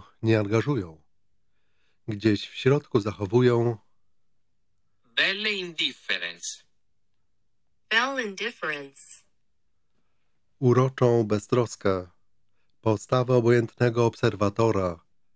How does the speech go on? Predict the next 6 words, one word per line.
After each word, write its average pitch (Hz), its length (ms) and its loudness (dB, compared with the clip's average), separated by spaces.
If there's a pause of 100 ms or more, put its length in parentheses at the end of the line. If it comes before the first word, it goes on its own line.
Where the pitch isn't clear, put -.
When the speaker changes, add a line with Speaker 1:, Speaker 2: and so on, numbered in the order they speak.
(260)
Speaker 1:
który 101 460 -2
czasem, 143 640 -4 (180)
nawet 110 540 2 (100)
z - 140 -20
pewnym 110 560 2
rozbawieniem, 101 880 0